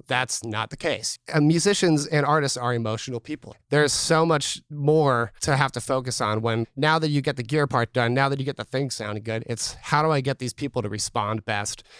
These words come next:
And how do I get them to actually perform the best?" And so, honestly, man, I'm the worst at the fact that I've replaced so many musicians on so many of my records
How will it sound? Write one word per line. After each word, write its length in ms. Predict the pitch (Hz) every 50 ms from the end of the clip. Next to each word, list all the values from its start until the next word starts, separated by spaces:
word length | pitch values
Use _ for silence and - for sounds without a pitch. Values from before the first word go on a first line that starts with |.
| - _ -
And 140 | 120 120 123
how 100 | 139 135
do 100 | 135 127
I 120 | 123 120
get 300 | 117 127 117 110 110 101
them 340 | 120 131 127 123 123 120 110 - _ _ _ _ _ _ _
to 320 | - - 131 127 123 123 -
actually 720 | 131 127 123 120 - - 120 117 117 110 110 104 107 101 - _ _ _ _ _ _ -
perform 500 | 151 131 - - 151 147 139 135 123 113
the 80 | 113
best?" 360 | 98 - 98 95 95 - - 123
And 100 | 120 117
so, 280 | - - 131 123 123 - -
honestly, 360 | - 131 165 185 185 - 120 110
man, 260 | 107 110 113 113 113 - - _
I'm 200 | 127 131 151 165
the 120 | 143 127
worst 400 | 113 110 127 147 139 131 - - 120
at 260 | 117 110 - 127 -
the 80 | - 107
fact 300 | - 123 113 107 - -
that 140 | 113 107 - -
I've 280 | 110 117 131 131 120
replaced 500 | 123 117 110 - - 117 113 110 - -
so 320 | - - - - 117 120 123
many 180 | 117 113 110
musicians 640 | 104 107 110 98 110 110 107 - - 104 98 101 117
on 200 | 107 107 104 101
so 280 | - - 117 110 107
many 120 | 107 101 101
of 80 | 104
my 140 | 104 101 104
records 480 | 104 101 107 - - - - - -